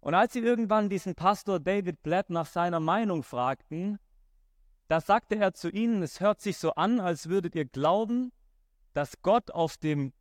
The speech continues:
Gipfel eines hohen Berges ist. Es scheint so, als würdet ihr glauben, dass wir alle am Fuße dieses Berges sind. Ich nehme den einen Weg nach oben, ihr den anderen, aber am Ende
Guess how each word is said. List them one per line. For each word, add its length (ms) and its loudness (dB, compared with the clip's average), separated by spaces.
Gipfel 440 0
eines 380 -2
hohen 320 0
Berges 420 0
ist. 380 -18
Es 180 -4
scheint 300 2
so, 120 -2
als 280 0
würdet 280 -2
ihr 120 0
glauben, 500 0
dass 300 -4
wir 240 0
alle 400 2
am 180 -2
Fuße 420 -4
dieses 380 -6
Berges 460 0
sind. 240 -12
Ich 200 -4
nehme 180 2
den 160 0
einen 300 0
Weg 160 0
nach 160 0
oben, 420 -2
ihr 180 4
den 160 0
anderen, 460 2
aber 180 2
am 100 0
Ende 480 0